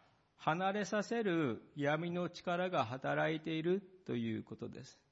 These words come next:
また、私たち一人一人が基本的な福音の教えから離れていってしまうことがあるということです。ですから、ペテロは基本に立ち返ること、思い起こして基本に戻ること、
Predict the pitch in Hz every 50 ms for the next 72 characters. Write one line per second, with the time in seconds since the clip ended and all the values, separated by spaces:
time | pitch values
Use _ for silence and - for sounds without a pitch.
0 | _ _ _ _ _ _ _ _ _ - 180 180 220 208 202 202 247 254 220 -
1 | 226 208 - 185 156 - - 220 240 233 - 262 269 262 240 190 185 196 196 180
2 | 156 131 127 - - 165 165 165 180 202 208 208 208 - - 214 214 - 220 208
3 | 214 220 214 180 - - - 185 180 175 180 175 165 156 - 180 180 170 - 180
4 | 180 196 202 196 156 - - 156 160 202 226 247 254 233 214 - 160 151 - -
5 | 151 - - 165 156 156 156 156 - 165 - 185 170 156 120 113 113 - - -
6 | 151 147 175 185 160 - - - - - - - - - - - - _ _ _
7 | _ _ _ _ _ _ _ _ _ - 180 175 - - 175 165 165 170 170 175
8 | 175 175 175 - - 170 156 - 151 139 143 151 160 170 175 180 160 139 123 -
9 | - - 170 165 156 - 202 196 202 202 202 202 214 220 196 160 - - 151 151
10 | - - - - 214 208 214 220 202 165 - - 123 107 - 95 90 - _ _
11 | _ _ _ _ - - _ - 160 156 180 202 220 226 233 247 247 247 247 -
12 | 269 269 247 - - - - 208 202 196 175 135 117 127 - - - - 170 165
13 | 160 180 185 185 180 185 185 190 196 208 220 214 175 160 151 170 165 156 143 -
14 | 113 - - 92